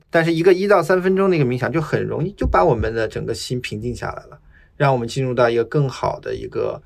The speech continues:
呃，flow 的或者心流的这样的状态，或接近这样的一个状态吧。一到三分钟的时间其实是很短的，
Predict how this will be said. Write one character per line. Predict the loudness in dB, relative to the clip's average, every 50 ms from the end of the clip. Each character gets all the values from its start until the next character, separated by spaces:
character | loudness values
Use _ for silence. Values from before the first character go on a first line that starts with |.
| _ _ _ _ _ _ _ _ _
呃， | -12 -10 -10 -10 -10
flow | -12 -10 -4 0 2 2 2 2 0
的 | -4 -8 -10
或 | -8 -8
者 | -8
心 | -8 -8 -6 -6 -4
流 | -2 -2 -2 -4
的 | -4
这 | -4 -4
样 | -4 -6
的 | -6
状 | -6 -4 -4 -4 -4
态， | -4 -2
或 | -2 0
接 | 2 4 4 6
近 | 6 4 0
这 | 0 0
样 | -2 -2
的 | -4
一 | -6
个 | -8
状 | -6 -8 -8 -8
态 | -8 -12 -14 -14
吧。 | -14 -16 -18 -20 _ -6
一 | -2 -2 2
到 | 2 2 2
三 | 2 2 2 4
分 | 4 4 4
钟 | 4 2
的 | 0 -2
时 | -4 -8 -8
间 | -6 -6 -6
其 | -6 -8 -10 -12
实 | -12 -8 -6
是 | -6
很 | -6 -6 -6 -8 -8 -4
短 | -2 -2 -2 -2 -6 -12
的， | -14 -14 -16